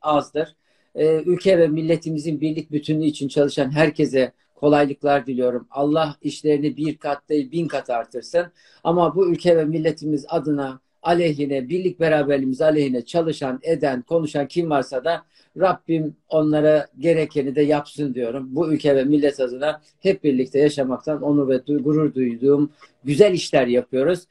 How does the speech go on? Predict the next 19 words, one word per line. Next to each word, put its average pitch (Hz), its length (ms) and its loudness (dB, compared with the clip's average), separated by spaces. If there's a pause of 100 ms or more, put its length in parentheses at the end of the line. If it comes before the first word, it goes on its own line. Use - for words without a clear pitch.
(240)
Ve 135 220 0
bana 185 300 2
da 165 100 -2
hizmet 170 360 -6
etme 135 260 -8
fırsatı 123 680 -8
veren 135 380 2
Rabbime 139 400 0
hamd 131 280 -6
ediyorum. 127 380 -12 (220)
Bu 170 200 -8
aziz 165 340 -2
millete 123 380 -4
hizmet 135 280 -4
etmek 123 300 -4
büyük 131 160 -6
bir 127 60 -16
şereftir 113 480 -4
gerçekten. - 520 -10